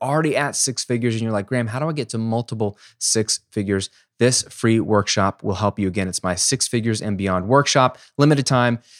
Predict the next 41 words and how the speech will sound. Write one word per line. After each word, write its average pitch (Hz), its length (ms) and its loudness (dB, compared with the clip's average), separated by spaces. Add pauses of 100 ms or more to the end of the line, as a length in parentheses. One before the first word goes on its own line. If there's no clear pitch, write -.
(140)
and 110 140 0
it 107 160 -4
goes 120 320 4
live 113 340 2
Thursday, 135 520 2
August 110 460 0
eighth 117 240 0
for 107 140 0
part - 360 0
one. 110 240 2
It's 101 100 -2
gonna 107 160 -2
run 107 240 2
for 110 100 -4
about 104 280 4
a 95 40 2
week, 143 380 0 (400)
so 117 240 0
you 107 140 0
don't 135 100 4
wanna 147 160 2
miss 139 260 2
it, 135 100 -2
and 117 120 -2
you 104 80 -2
can 107 80 0
get 113 300 -2
all 123 260 6
of 127 80 0
the 123 80 -2
details 107 760 0
at 95 340 -2
graham 113 300 2
cochran 104 540 -2
dot 90 340 -2
com 113 460 0
slash 98 760 0 (140)
six - 520 2
figures, 110 600 2 (400)
all 107 300 4
spelled 90 640 0